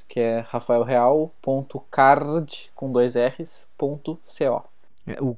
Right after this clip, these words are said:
Speaker 2: card do, com dois R's é de Rafael Real.
Speaker 1: Exatamente.
Speaker 2: O card ali, né?
Speaker 1: Exatamente.
Speaker 2: Bah, muito inteligente.
Speaker 1: Os guri voam.
Speaker 2: Mas então tá, Rafael, muito obrigado pra, por, por ter estado aqui comigo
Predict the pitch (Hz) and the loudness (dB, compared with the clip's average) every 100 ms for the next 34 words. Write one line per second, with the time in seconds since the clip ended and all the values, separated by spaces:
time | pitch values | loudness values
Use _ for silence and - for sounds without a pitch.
0 | - 120 123 147 170 156 120 117 120 127 | -8 -2 2 2 0 -4 -8 -8 -8 -2
1 | 131 120 131 151 143 147 143 131 - 135 | -2 0 0 0 0 0 0 -6 -8 -4
2 | 139 135 127 131 - 135 135 151 147 139 | -2 -2 -4 -6 -6 -4 -4 0 0 0
3 | - 123 123 - 120 135 117 107 110 104 | -4 -2 0 0 -4 -4 -8 -12 -14 -16
4 | _ - 131 - - 139 131 - 110 104 | _ -16 -12 -12 -12 -12 -14 -16 -10 -8
5 | 123 170 120 107 107 104 104 131 185 226 | -6 -6 -8 -6 -6 -6 -8 -6 -4 -2
6 | 185 - - - - - 147 135 156 165 | -4 -8 -14 -18 -18 -12 -6 -2 -2 0
7 | 156 175 - - - - 123 - - 165 | -2 -4 -12 -20 -20 -6 -4 -4 -4 -4
8 | 160 143 170 - 165 151 175 175 135 117 | -2 -2 -2 0 0 0 -2 -2 -4 -2
9 | 120 123 120 - - 123 120 117 - 110 | 0 0 -4 -14 -8 -4 -2 -4 -4 -8
10 | 120 - 120 - 135 - 131 135 123 - | -8 -10 -8 -6 -6 -4 0 0 -2 -8
11 | - 117 123 135 143 | -12 -6 -2 -2 -4